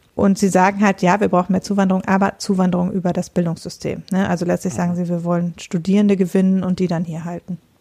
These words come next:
Speaker 1: Und ein, gegebenenfalls ein Fachkräfteeinwanderungsgesetz. Ja, und dann kommen zwei Felder, die ich sehr interessant finde. Im Prinzip beide,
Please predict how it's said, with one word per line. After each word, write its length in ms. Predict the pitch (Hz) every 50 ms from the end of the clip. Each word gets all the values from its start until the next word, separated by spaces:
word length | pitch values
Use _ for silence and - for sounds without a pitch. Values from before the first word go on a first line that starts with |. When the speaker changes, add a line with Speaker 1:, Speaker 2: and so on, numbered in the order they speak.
| _ _ -
Speaker 1:
Und 340 | 196 190 190 190 185 -
ein, 160 | - 190 180 - -
gegebenenfalls 720 | 196 - 185 170 185 185 202 190 175 - - 175 175 170 -
ein 100 | 185 180
Fachkräfteeinwanderungsgesetz. 1700 | - - 180 - - - 175 - - - - - 190 180 175 185 180 185 196 196 196 185 - - - 202 - - - - - - - - _ _ _ _ _ _ _ _ _ _ _ _ _ _ _ _ _
Ja, 180 | - 180 - -
und 220 | - 240 190 180
dann 160 | 208 214 262
kommen 260 | 302 - - 294 269 233
zwei 200 | - - 208 202
Felder, 300 | - 202 202 208 202 175
die 60 | 180
ich 60 | -
sehr 120 | - 202
interessant 440 | 190 185 - 190 - - 185 190 208
finde. 320 | - - 233 233 269 311 330 _ _ _ _
Im 140 | - 190 190
Prinzip 420 | 175 196 180 - - 226 208 _
beide, 600 | - 180 170 180 202 214 226 226 233 233 247 254